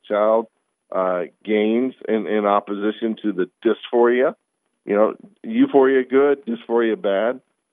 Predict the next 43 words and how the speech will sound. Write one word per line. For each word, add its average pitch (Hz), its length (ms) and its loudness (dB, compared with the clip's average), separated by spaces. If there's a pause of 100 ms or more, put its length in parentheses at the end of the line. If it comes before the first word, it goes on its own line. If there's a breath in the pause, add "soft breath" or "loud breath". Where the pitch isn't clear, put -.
(100)
And 120 300 -4
so 127 100 0
they 123 120 -2
get 135 160 -6
that 123 200 -2
sense 135 180 -8
of 107 100 -10
euphoria, 107 600 -4 (380)
but 143 80 -4
that 147 180 4
euphoria 143 500 0
wears 123 280 0
off 143 260 0
after 92 280 -6
a 85 60 -8
while. 80 480 -6 (340)
And 113 220 2
then 127 100 4
we 127 120 2
have 113 200 2
right 117 220 2
here 139 220 2
in 143 60 -2
Ohio, 104 600 -2
we 113 200 -4
have 110 200 -4
proof 117 240 -4
of 95 160 -12
this 98 240 -4 (160)
in 107 120 -4
Ohio, 101 560 -2 (460)
uh, 92 60 -2
young 110 480 2
girls 117 400 2
as, 101 400 -4 (120)
as 95 220 -4
young 120 360 -2
as 95 160 -4 (120)
sixteen 139 640 -6
years 127 320 0
old 98 500 2
are 98 140 -2
getting 95 460 -6